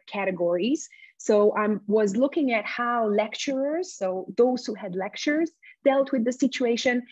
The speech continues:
and how teachers dealt with their seminar work. And I also wanna tell you what the, uh, teachers did with no technological background or support. So basically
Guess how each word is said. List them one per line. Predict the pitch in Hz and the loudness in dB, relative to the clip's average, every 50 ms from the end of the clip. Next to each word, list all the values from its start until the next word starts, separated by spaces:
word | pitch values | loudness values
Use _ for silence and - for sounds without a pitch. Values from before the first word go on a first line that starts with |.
| - _ - | -20 _ -6
and | 190 180 | -6 -2
how | - 233 247 247 | 0 -2 -2 -2
teachers | 240 - 254 233 - - 226 214 196 190 | 0 -2 -2 -2 0 2 4 4 4 2
dealt | - 214 220 214 214 208 190 | 0 0 0 0 0 0 0
with | 202 190 175 | -2 -2 0
their | 170 185 185 185 | 0 0 0 0
seminar | 180 - - - 202 208 190 185 180 170 170 165 165 | 0 -4 -6 -6 -4 -4 -4 -4 -4 -4 -4 -4 -4
work. | 160 165 156 151 165 - - - - - - - _ _ _ _ _ | -4 -2 -2 -2 -4 -4 -8 -16 -20 -20 -20 -20 _ _ _ _ _
And | 208 202 208 | 0 0 2
I | 208 214 | 2 0
also | - - 240 277 294 285 294 - - 208 190 185 185 196 240 320 359 330 | 2 4 4 4 4 2 0 -2 0 2 2 4 4 2 2 0 -2 -2
wanna | - 196 202 190 190 196 | -4 -8 -6 -6 -8 -10
tell | - - 233 226 220 214 | -12 -10 -6 -2 -2 0
you | 208 202 196 | 0 0 0
what | 185 214 226 - - - - _ _ _ | 0 0 0 0 -2 -10 -20 _ _ _
the, | 208 202 196 - _ _ _ _ - - _ _ _ 202 | -4 -4 -4 -8 _ _ _ _ -20 -20 _ _ _ 2
uh, | 196 185 190 190 - | 2 2 2 2 2
teachers | - 294 294 - - 277 247 208 - | 2 2 2 2 2 2 2 2 4
did | - 214 208 175 | 4 4 4 6
with | 185 196 175 | 4 4 4
no | 180 190 196 202 214 233 240 233 240 233 233 262 254 | 4 4 6 6 8 8 6 6 6 4 2 2 -2
technological | - 247 - - 202 196 202 196 196 196 208 - 208 185 | -6 -10 -8 -6 -4 -2 -2 -2 -2 -4 -6 -4 -4 -4
background | 180 185 190 185 180 - 185 175 175 175 175 - - | 0 0 0 0 0 0 0 0 0 -2 -4 -2 -2
or | 196 202 254 | -2 -2 -2
support. | 247 - 254 - - - 180 180 180 - - _ _ _ _ _ - - - _ | -2 -4 -6 -6 -2 0 0 0 0 -2 -6 _ _ _ _ _ -20 -20 -20 _
So | - 202 185 - - | 0 0 0 0 0
basically | - 285 311 320 311 302 262 269 226 - 214 202 208 202 202 202 - - | 2 2 4 6 4 4 4 2 0 2 2 2 2 2 2 0 -4 -14